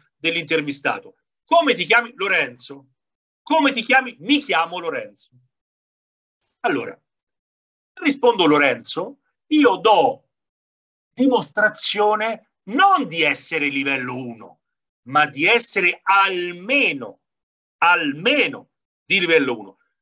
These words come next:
perché anche un livello C due quadro potrebbe rispondere Lorenzo, e sarebbe una risposta corretta, sarebbe un-, una risposta appropriata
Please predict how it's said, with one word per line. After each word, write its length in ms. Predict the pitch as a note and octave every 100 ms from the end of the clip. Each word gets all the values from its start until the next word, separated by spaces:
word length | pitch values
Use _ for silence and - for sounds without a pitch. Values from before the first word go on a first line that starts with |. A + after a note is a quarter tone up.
| _ _
perché 420 | G#3 - E3+ F3
anche 440 | G#3 C4 G#3 A3+
un 180 | G#3+ G3
livello 540 | F#3+ G3 G#3 G#3 F3+ -
C 300 | - A#3+ E3
due 640 | C3+ E3+ C#3 A2+ G2 - _ _ _ _
quadro 680 | D#3+ E3 C3+ B2 A#2+ G#2+ - _ _ _
potrebbe 500 | - F3+ F3+ F3+ D#3
rispondere 920 | D3+ C#3+ - E3 E3 D3+ C#3+ C3+ A#2+ _
Lorenzo, 680 | C#3+ D#3 C#3 A2+ G2+ - - _ _ _
e 120 | D3
sarebbe 340 | C#3+ E3 E3+ D3+
una 140 | D3
risposta 540 | C#3+ C#3 F3 - B2 - _
corretta, 720 | - A2 - - - G#3 C#4+ _ _
sarebbe 380 | - G#3 G3 D3+
un-, 100 | F#3+ A#3 -
una 160 | E3+
risposta 720 | A3+ A#3+ A#3 B3 C4+ B3 - _
appropriata 1000 | - F#3 - A3+ A#3 B3+ C#4 G#3+ - -